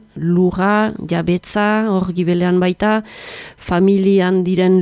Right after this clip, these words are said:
lurrak, eh, transmititu behar direnak familian,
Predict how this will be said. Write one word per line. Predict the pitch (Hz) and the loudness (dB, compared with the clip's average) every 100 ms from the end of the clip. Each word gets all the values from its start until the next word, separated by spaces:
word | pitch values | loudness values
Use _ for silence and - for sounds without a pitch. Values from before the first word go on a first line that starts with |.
| 170 | 2
lurrak, | 175 208 233 233 233 - - | -2 0 0 0 -4 -8 -6
eh, | 175 175 175 175 175 170 | -2 0 2 2 0 -2
transmititu | 175 175 180 175 170 175 | -4 0 0 -2 -2 0
behar | 175 175 | 0 -2
direnak | 175 170 180 180 | -2 0 0 -2
familian, | - 170 185 185 202 226 240 233 233 | -4 -2 0 2 2 2 0 0 -2